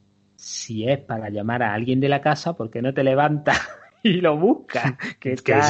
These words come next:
Speaker 1: ahí
Speaker 2: exacto.
Speaker 1: al lado, ¿sabes? Entonces digo, ya cogió el
Speaker 2: Exactamente.
Speaker 1: teléfono porque va a llamar o a su madre, o a alguna de sus amigas de esa, o a, yo qué sé, no, no sé a quién.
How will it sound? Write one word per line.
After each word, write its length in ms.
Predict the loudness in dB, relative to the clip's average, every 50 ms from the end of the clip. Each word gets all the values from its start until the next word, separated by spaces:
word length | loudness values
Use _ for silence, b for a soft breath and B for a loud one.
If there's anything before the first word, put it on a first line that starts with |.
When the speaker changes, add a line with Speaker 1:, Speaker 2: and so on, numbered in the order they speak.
| 6 6
Speaker 1:
ahí 120 | 4 4
Speaker 2:
exacto. 140 | 2 4 4
Speaker 1:
al 100 | 2 4
lado, 360 | 4 4 4 4 2 0 -2 -4
¿sabes? 340 | -4 -2 -2 0 0 -2 -4
Entonces 320 | -6 -6 -8 -6 -6 -4
digo, 180 | -4 -2 -2 -2
ya 160 | 2 2 4
cogió 240 | 4 2 2 0 -2
el 40 |
Speaker 2:
Exactamente. 80 | -2 -2
Speaker 1:
teléfono 440 | -4 -4 -4 -4 -6 -6 -8 -8 -8
porque 220 | -8 -10 -10 -8 -6
va 80 | -6 -6
a 20 |
llamar 240 | -6 -8 -10 -12 -14 b b b b b
o 100 | -8 -8
a 60 | -8
su 180 | -6 -6 -8 -6
madre, 560 | -6 -4 -4 -4 -4 -2 -2 -4 -4 -6 -8 b b b b b b b b b
o 220 | -8 -4 -2 0
a 20 | 0
alguna 280 | 0 0 0 0 0 0
de 80 | -2
sus 220 | -4 -6 -6 -6 -4
amigas 380 | -4 -4 -6 -4 -4 -4 -4
de 80 | -4 -6
esa, 200 | -6 -6 -6 -4 -4
o 220 | -4 -6 -6 -8
a, 200 | -10 -12 -12 -12
yo 140 | -10 -12 -10
qué 120 | -10 -12
sé, 220 | -12 -10 -10 -8 -6
no, 160 | -6 -6 -6
no 180 | -4 -6 -6
sé 160 | -6 -6 -6 -8
a 60 | -8
quién. 280 | -6 -6 -6 -6 -8